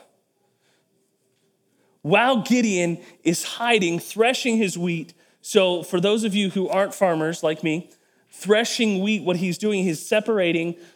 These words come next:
the grain from the tares, from the things that, you know, the, the stalk and all those things. And he's doing it inside of a wine press to stay hidden, that he throws up the wheat, the wheat heavy enough drops down, everything else blows away. But he's doing it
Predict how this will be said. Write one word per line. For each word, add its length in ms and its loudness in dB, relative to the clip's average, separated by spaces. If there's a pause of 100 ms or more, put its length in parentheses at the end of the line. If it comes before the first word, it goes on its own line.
(120)
the 60 -2
grain 720 0 (360)
from 180 -4
the 60 -2
tares, 440 0
from 180 -4
the 100 0
things 440 0
that, 200 0
you 100 -4
know, 100 -2
the, 220 -4 (300)
the 60 -4
stalk 420 -2
and 80 -2
all 100 0
those 160 -4
things. 220 -2
And 100 -2
he's 200 -2
doing 280 2
it 180 0 (280)
inside 560 2
of 120 4
a 60 6
wine 340 2
press 320 0
to 140 -6
stay 300 0
hidden, 420 0 (340)
that 160 4
he 160 0
throws 520 0
up 580 -2 (300)
the 120 2
wheat, 600 0 (100)
the 80 0
wheat 260 0
heavy 300 2
enough 220 0
drops 340 0
down, 420 0 (300)
everything 420 2
else 240 2
blows 380 0
away. 260 2
But 140 0
he's 300 -4
doing 360 0
it 240 -2